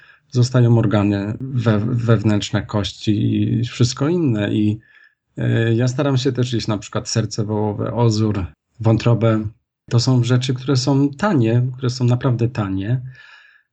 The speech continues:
E, dużo mojego białka pochodzi też, e, z rosołu. Jem na przykład wtedy, na przykład na kolację jem znikome ilości mięsa i wypijam szklankę rosołu, a rosół jest ugotowany na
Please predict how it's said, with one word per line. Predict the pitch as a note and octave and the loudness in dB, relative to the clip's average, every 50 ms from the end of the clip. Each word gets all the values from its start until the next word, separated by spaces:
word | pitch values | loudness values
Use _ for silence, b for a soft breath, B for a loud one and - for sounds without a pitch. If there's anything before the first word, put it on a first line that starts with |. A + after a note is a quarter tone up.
| _ - | _ -6
E, | C3+ A#2 A2 A2 G#2+ | -4 -4 -2 -2 -4
dużo | G#2+ G#2+ B2+ C3+ C3 D3 C#3+ | -2 0 0 0 2 2 2
mojego | C3+ C3 C3 B2+ B2 B2 | 2 4 2 2 2 2
białka | A2 A#2+ A#2+ A2 A2+ A#2 - B2+ | 2 2 2 2 0 0 -2 -2
pochodzi | B2 C3 A#2+ A#2 B2 A#2 A#2+ A#2+ A#2 | 0 2 2 2 2 0 0 0 -2
też, | A#2 - A#2 A#2 A#2+ - - - - | -2 -2 -2 0 -2 -2 -6 -12 -14
e, | A3+ - C3 B2 A#2 A2 A2 | -12 -8 -6 -4 -4 -4 -4
z | G#2 A#2 | -2 0
rosołu. | B2 B2+ B2 - - D3+ B2+ G#2+ F#2+ G2 G2+ | 2 2 2 2 2 0 2 0 0 -2 -6
Jem | G#2 G2+ G#2 G#2 G#2+ | -4 -4 -2 -2 -2
na | G#2 | -4
przykład | G2+ - - A#2+ - A#2+ A2 - | -4 -6 -8 -4 -2 -2 -2 -2
wtedy, | - - A#2+ A2+ A2 A2 | -2 0 0 2 2 2
na | G#2+ G#2+ | 0 0
przykład | G#2+ - - B2 A#2+ A#2 A2 | -2 -4 -8 -6 -2 -2 -2
na | A2 G#2+ | -2 -2
kolację | A2 - A#2 A2 A2+ A2+ A2+ - - A2+ G#2+ | -2 0 0 0 0 -2 -4 -4 -4 -4 -2
jem | A2 G#2+ G#2+ | -2 -2 -2
znikome | G#2+ A2+ A#2+ B2 C3 D3+ C3+ A#2+ A2 | 0 2 0 2 2 4 2 4 2
ilości | G#2+ G2 G#2 F#2+ F#2 - - A#2 | 2 0 -2 -4 -6 -6 -2 -2
mięsa | A2 G2+ F#2+ F#2+ F#2 - - A#2+ C3+ | 0 0 0 -4 -6 -4 0 0 2
i | C#3 | 2
wypijam | B2 A#2 - - A#2 A#2 A#2 G#2 | 2 2 0 2 2 0 0 0
szklankę | - - - A#2 A2 G#2 G#2+ G#2+ | -2 0 0 2 2 2 0 -2
rosołu, | G#2 G2+ G2 - - G2+ G2 G2+ B2 | -2 -2 -4 -6 -6 -6 -4 0 2
a | B2 A#2+ | 2 4
rosół | B2 A#2+ - - B2+ A2 | 4 2 2 2 0 0
jest | A2 G#2+ G#2+ - | 0 -2 -2 -4
ugotowany | A2 G#2 A2+ A#2 - G#2+ G2+ G#2+ G#2+ G#2+ A2+ A#2 | -2 -2 -2 -2 -2 0 0 2 4 4 4 4
na | A#2 A#2+ B2 B2 B2 B2+ C3 B2+ | 4 4 4 4 4 4 2 0